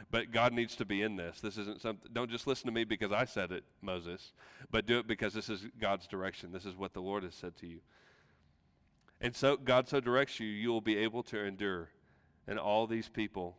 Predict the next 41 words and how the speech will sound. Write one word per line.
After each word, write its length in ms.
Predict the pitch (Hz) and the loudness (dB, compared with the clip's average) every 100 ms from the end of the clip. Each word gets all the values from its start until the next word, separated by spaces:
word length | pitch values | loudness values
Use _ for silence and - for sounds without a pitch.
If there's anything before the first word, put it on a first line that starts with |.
| - | -12
will 60 | |
be 100 | 101 | -2
able 160 | 98 95 | 0 0
to 80 | 90 | -4
go 180 | 92 87 | -6 -4
home 380 | 92 90 87 85 _ _ | -6 -6 -10 -16 _ _
satisfied." 680 | - - 90 85 - 78 - - _ _ _ _ _ _ _ _ _ _ _ _ _ _ _ _ _ _ | -10 -4 -4 -6 -14 -16 -16 -20 _ _ _ _ _ _ _ _ _ _ _ _ _ _ _ _ _ _
Moses 440 | 101 107 101 104 120 | -2 0 0 -4 -4
listened 360 | 127 - 98 | -4 -4 -6
to 60 | 92 | -6
his 120 | 87 | -8
father-in-law 640 | - 90 85 82 82 80 - _ _ _ _ - | -4 -4 -4 -10 -12 -14 -16 _ _ _ _ -14
and 100 | 101 | -8
did 140 | 95 | -4
everything 400 | 95 104 98 101 | -4 -4 -4 -4
that 100 | 98 | -2
he 80 | 98 | -4
said. 300 | - 87 82 - _ _ _ _ _ _ _ _ _ _ _ _ | -6 -12 -12 -18 _ _ _ _ _ _ _ _ _ _ _ _
So 160 | 120 | -2
Moses 320 | 113 113 110 - | 2 2 0 -4
chose 400 | 123 117 110 110 | -2 0 0 -2
able 340 | 117 123 120 123 | 0 0 0 0
men 340 | 113 107 107 | 0 0 -2
from 160 | 104 95 | -4 -4
all 300 | 90 104 110 | 2 4 4
Israel 540 | 104 98 95 98 92 - - - _ - | 0 -2 -2 -2 -4 -10 -20 -20 _ -10
and 100 | 110 | 0
made 180 | 113 110 | 0 2
them 160 | 107 | 0
leaders 360 | 104 117 117 107 | 0 0 0 -2
over 120 | 104 | -4
the 80 | 98 | -4
people 320 | 113 110 110 | -4 -6 -4
as 100 | 95 | -6
commanders 440 | - 98 101 98 | -6 -6 -4 -4
of 80 | 92 | -6
thousands, 520 | 98 98 101 104 104 | -2 0 0 -2 -8
hundreds, 420 | 101 101 104 101 - | -8 -6 -6 -8 -6
fifties, 380 | 104 92 101 | -6 -6 -8
and 120 | 98 90 | -10 -8
tens. 460 | 98 82 82 - | -8 -8 -14 -20